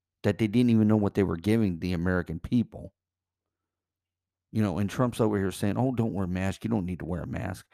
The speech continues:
Hell, I don't even think he even had the covid the day that he, you know, he, uh, was gone for a weekend.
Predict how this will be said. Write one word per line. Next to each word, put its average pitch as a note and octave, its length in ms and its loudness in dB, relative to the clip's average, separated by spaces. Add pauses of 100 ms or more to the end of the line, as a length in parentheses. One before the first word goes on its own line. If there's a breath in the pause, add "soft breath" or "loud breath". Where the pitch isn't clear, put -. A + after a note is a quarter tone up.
(280 loud breath)
Hell, C#3+ 200 4
I D3+ 120 6
don't C3+ 180 6
even G#2 200 2
think A2+ 220 0
he A#2+ 80 -2
even G#2+ 200 0
had A#2+ 200 0
the A2 80 -2
covid G#2 460 -2
the E2+ 80 -12
day G2+ 220 -2
that F2+ 80 -4
he, G2 280 -2 (480)
you G#2 100 0
know, F#2 220 -2 (440 soft breath)
he, A2 260 0
uh, F#2+ 280 -2 (1000)
was - 160 -2
gone A2 260 2
for G2+ 160 0
a F#2 60 2
weekend. F#2+ 640 -2